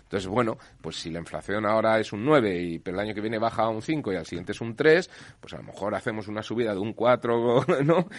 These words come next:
Y, y vamos un poco evolucionando y lo alargamos incluso cuando la inflación esté contenida por debajo del dos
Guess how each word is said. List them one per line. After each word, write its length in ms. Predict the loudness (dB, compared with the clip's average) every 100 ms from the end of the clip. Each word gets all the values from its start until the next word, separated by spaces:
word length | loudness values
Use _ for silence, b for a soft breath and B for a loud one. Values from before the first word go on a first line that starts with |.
| B B
Y, 320 | -8 -6 -6
y 60 | -4
vamos 360 | -4 -4 -6
un 120 | -10
poco 280 | -6 -6 -4
evolucionando 640 | -4 -4 -6 -4 -2 0
y 140 | -2 0
lo 160 | 0
alargamos 480 | 2 2 2 2 2
incluso 280 | 0 -2 -4
cuando 180 | -4 -4
la 60 | -6
inflación 340 | -6 -4 -4
esté 160 | -2 -2
contenida 380 | -2 -2 -2 -2
por 140 | -2
debajo 280 | -2 -2 -2
del 140 | -2
dos 260 | 2 2 0